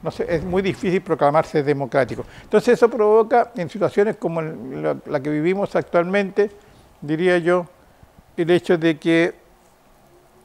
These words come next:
empieza a crecer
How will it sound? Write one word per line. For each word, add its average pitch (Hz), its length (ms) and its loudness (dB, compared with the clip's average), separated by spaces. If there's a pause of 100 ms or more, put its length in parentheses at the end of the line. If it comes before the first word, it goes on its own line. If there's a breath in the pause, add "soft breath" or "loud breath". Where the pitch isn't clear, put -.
(1500)
empieza 143 380 -4
a 170 60 4
crecer 220 1000 -2